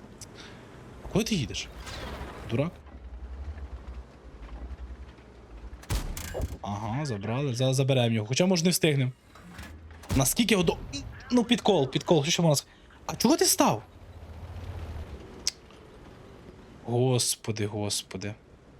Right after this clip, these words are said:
А, сюди зараз арта валить, що я стою, чекай. <laughs> До мене зараз таки дійшло, що я засвітився, він засвітився і арта.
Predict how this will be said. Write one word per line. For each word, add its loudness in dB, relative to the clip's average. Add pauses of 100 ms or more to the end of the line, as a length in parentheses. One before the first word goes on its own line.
(440)
А, 4
сюди 0
зараз 6
арта 4
валить, 2
що 4
я 4
стою, -2
чекай. 0 (140)
<laughs> -6 (640)
До 0
мене 6
зараз 4
таки -2
дійшло, 4
що 2
я 6
засвітився, 4
він 2
засвітився 2
і 4
арта. 2